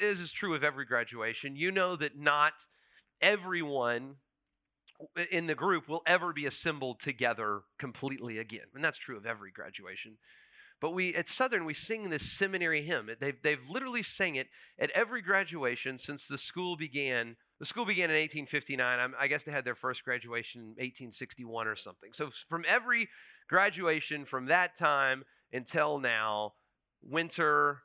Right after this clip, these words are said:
and, um, you know, f-, spring, they sing this song. It's called "Soldiers of Christ in Truth Arrayed." It's a great song,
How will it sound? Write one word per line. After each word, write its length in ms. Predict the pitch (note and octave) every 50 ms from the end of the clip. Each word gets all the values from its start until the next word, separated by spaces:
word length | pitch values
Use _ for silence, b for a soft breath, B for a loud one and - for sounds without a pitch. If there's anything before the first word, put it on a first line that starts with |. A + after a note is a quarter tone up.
| _ _ _ -
and, 500 | B2+ A#2+ A#2+ A#2 A#2 A2+ A2+ A2 G#2 A#2
um, 420 | A2+ A2 G#2+ G#2 G#2 G#2 G2+ G#2+ G#2+ - - - _ _ - - _ -
you 160 | B2+ B2 A2+
know, 160 | G2+ F#2 G2 F#2 G2
f-, 140 | - - - _ _
spring, 560 | - - - - D#3+ D3+ C3+ B2 A2 A2+ A2+ G#2 B B B B B -
they 80 | G2+
sing 320 | A2 - - D3+ D3+ D3+ D3
this 160 | C#3 C3+ -
song. 420 | - - B2 A2+ G#2+ G#2+ G#2+ A2+
It's 160 | A2+ A2+ -
called 220 | - - A#2+ A#2 -
"Soldiers 580 | - - D#3+ E3 E3+ F3 D3 E3+ D#3+ C3 A#2+
of 140 | C#3+ B2 -
Christ 420 | - - - C3 B2 A#2+ - - -
in 100 | A2 G#2
Truth 320 | - - - B2+ A2+ -
Arrayed." 280 | A2+ G2 F#2 F2+ F#2 G#2
It's 100 | - D#3
a 60 | C#3
great 340 | B2 D3+ D#3+ F3+ F3+ E3 -
song, 300 | - - A2+ C#2 F2